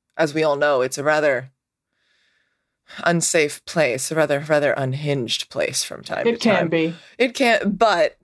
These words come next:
Speaker 1: places like Nextdoor might be places where you could look to see if anyone in your neighborhood is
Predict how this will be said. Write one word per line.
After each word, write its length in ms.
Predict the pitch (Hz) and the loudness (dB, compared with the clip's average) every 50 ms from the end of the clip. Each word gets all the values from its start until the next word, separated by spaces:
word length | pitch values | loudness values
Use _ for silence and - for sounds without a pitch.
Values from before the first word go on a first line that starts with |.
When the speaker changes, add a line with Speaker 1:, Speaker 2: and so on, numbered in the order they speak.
| - - _ _ - | -20 -20 _ _ -2
Speaker 1:
places 340 | - 214 208 208 - 190 190 | 0 0 0 0 -2 0 2
like 140 | 190 185 | 2 2
Nextdoor 520 | 175 175 170 165 - - - 175 165 160 151 | 2 0 0 0 -2 -2 2 2 2 4 4
might 180 | 156 147 127 | 2 0 0
be 100 | 131 147 | 0 -2
places 360 | 135 - 160 147 - - - 139 | -2 0 0 0 0 -2 -4 -2
where 100 | 151 151 | -2 -2
you 140 | 147 139 135 | -2 -4 -8
could 420 | - - - - 185 175 165 143 135 | -14 -14 -4 0 0 0 0 0 -4
look 420 | 143 139 135 147 139 135 135 - | -8 -4 0 0 0 0 -2 -8
to 120 | - - 139 | -12 -8 -6
see 220 | - - 143 127 | -4 -2 0 0
if 160 | 117 123 - - | 0 0 -2 -4
anyone 380 | 151 151 151 156 151 147 139 135 | -2 -2 -2 0 0 0 0 0
in 120 | 139 139 | -2 -4
your 100 | 127 139 | -4 -4
neighborhood 520 | 135 127 123 127 120 113 131 127 120 110 117 | -2 -2 -2 -2 -2 -2 -2 -2 -4 -4 -6
is 200 | 131 135 135 | -6 -10 -10